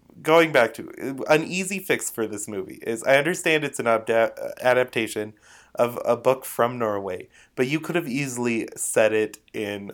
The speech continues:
like, Buffalo. And that solves eighty-five percent of the problems <laughs> with this movie.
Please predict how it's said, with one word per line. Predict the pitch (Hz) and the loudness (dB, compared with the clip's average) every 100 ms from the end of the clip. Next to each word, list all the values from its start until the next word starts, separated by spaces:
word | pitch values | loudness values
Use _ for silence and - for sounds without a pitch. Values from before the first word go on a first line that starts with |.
| - | -12
like, | 101 98 90 - 113 - | -4 -2 -2 -8 -20 -2
Buffalo. | 107 - - - 53 58 107 - _ _ _ | -2 0 -6 -10 -10 -8 -10 -10 _ _ _
And | 127 120 113 - | -2 -2 -2 -10
that | 120 127 127 | 0 2 2
solves | - 120 104 101 - - | 4 6 6 0 -10 -8
eighty-five | 117 113 107 - 101 101 - | -4 -4 -4 -4 -2 -2 -6
percent | 110 107 98 | -6 -6 -8
of | 95 | -12
the | |
problems | - 104 90 120 - - | -8 -6 -6 -10 -12 -6
<laughs> | |
with | 127 123 | -6 -2
this | 123 - | -4 -4
movie. | 117 107 - 151 | -8 -10 -8 -10